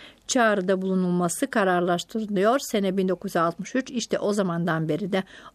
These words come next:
on beş Ekim Beyaz Baston Güvenlik Günü olarak, e, anılıyor. O günden beri on beş Ekim dünyada Beyaz Baston Günü olarak anılıyor. Her yıl bu tarihte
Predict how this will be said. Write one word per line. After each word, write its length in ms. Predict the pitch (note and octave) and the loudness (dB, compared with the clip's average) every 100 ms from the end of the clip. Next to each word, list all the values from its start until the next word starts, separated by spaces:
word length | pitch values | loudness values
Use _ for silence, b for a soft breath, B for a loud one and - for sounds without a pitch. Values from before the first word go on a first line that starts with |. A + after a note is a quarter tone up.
| - | 0
on 260 | A#3 A3 | 2 2
beş 200 | F#3+ F3 | 0 -2
Ekim 480 | - F#3 - A#3+ C4 - | -2 -2 0 0 0 -2
Beyaz 580 | F#3+ G3 F#3+ G#3 A3+ A3+ | 0 2 4 2 0 0
Baston 500 | A3 A3 G#3+ G#3 G3 | 0 0 0 0 0
Güvenlik 540 | F#3+ E3 E3 G#3 F#3+ | 0 0 0 0 0
Günü 240 | F#3+ F3 | 0 0
olarak, 640 | F#3+ - F3 D#3 E3 F3+ - | 0 -2 0 2 0 -2 -4
e, 40 | G3 | -2
anılıyor. 760 | F#3 G3 E3 D3+ D3+ - - - _ B B B B B | 0 0 -2 0 -2 -4 -10 -18 _ B B B B B
O 140 | B3+ A3+ | 0 2
günden 420 | A#3+ A#3 B3+ A#3 | 4 4 4 4
beri 200 | F#3+ F3 | 2 2
on 280 | A#3 A3+ G#3 | 2 2 2
beş 220 | G#3 - | 0 0
Ekim 360 | A3 - C#4 | -2 0 0
dünyada 520 | A3+ G#3+ G#3 G3+ A#3+ G#3+ | 2 2 2 2 2 2
Beyaz 340 | G3+ G#3 G#3 | 4 2 2
Baston 400 | G3 F#3 G3+ F#3+ | -2 0 0 2
Günü 200 | F#3+ F#3+ | 2 0
olarak 440 | F#3 F3+ F3 E3+ | 2 2 2 0
anılıyor. 440 | F3 F3 E3 E3 D#3+ B B B | 0 0 2 2 0 B B B
Her 260 | - D4+ | 2 2
yıl 300 | B3 A3 G3 | 4 2 0
bu 120 | G3 A#3 | 0 0
tarihte 600 | C#4+ C#4+ C#4+ - F3 | 2 4 2 0 -2